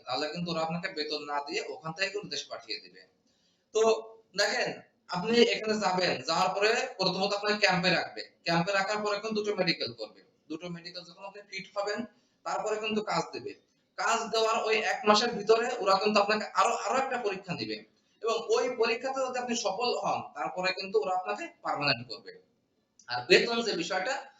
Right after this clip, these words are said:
রাশিয়ান এই আলাবুগা কোম্পানি কিন্তু খুব ভালো টাকা বেতন দিয়ে থাকে। যেমন দেখেন, এখানে কিন্তু হচ্ছে আপনাকে ওরা মান্থলি, আহ, ষাট হাজার থেকে সত্তর হাজার রুবেল পর্যন্ত বেতন দেবে।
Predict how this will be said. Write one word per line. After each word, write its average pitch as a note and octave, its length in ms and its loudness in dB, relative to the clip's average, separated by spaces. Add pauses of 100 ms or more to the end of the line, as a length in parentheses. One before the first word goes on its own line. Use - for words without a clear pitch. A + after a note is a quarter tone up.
(260)
রাশিয়ান G3+ 480 2
এই G3+ 60 -2
আলাবুগা F#3+ 440 4
কোম্পানি F3+ 380 4
কিন্তু G3+ 240 2
খুব F3 180 2
ভালো F3+ 240 0
টাকা A3 300 0
বেতন D#3 220 0
দিয়ে A#2+ 160 -6
থাকে। A2+ 240 -10 (420)
যেমন G3 340 -4
দেখেন, F#3+ 460 -2 (500)
এখানে G#3 400 0
কিন্তু G#3 280 0
হচ্ছে G#3 400 0
আপনাকে F#3+ 640 4
ওরা E3+ 640 4
মান্থলি, F3 920 2 (160)
আহ, C#3 160 -4
ষাট G3+ 500 2 (100)
হাজার F#3 240 0 (100)
থেকে A3 240 -2
সত্তর F#3 760 -2
হাজার E3+ 480 0
রুবেল E3+ 240 4
পর্যন্ত E3+ 260 -2
বেতন D3+ 320 -2
দেবে। G#2 220 -10